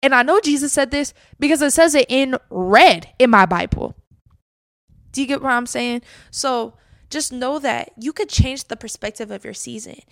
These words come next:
And the fire that you're encountering right now is so purposeful. And God wants you to witness the smoke, and he wants you to smell the potency of it, so that when smoke comes back again, you're not running back to it.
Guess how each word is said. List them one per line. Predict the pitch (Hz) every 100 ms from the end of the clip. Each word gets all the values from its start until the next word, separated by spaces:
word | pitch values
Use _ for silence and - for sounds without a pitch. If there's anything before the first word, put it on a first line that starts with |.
| - - - -
And | 240 233
the | 220
fire | - - 220 254 247
that | 240
you're | 220 202
encountering | 190 - 226 254 226 202
right | 202 196 -
now | 196 226 214 202
is | 220 -
so | 180
purposeful. | - 196 233 - - - - - - _ -
And | 240 226 202 202
God | 233 285
wants | 247 240 240
you |
to | 214
witness | 190 262 - - -
the | 226
smoke, | 226 196 - _ _ _ -
and | 220
he |
wants | 226 262 269 254
you | 247
to | 233 220 202
smell | - 233 254
the | -
potency | - - 262 214 214
of | 190 190
it, | 185 - _
so | - 262
that | 247 240
when | 226
smoke | - 247 262
comes | 277 247 208
back | 226 -
again, | 233 226 254 254
you're | 240
not | 220 214
running | 202
back | 180 190
to | - -
it. | -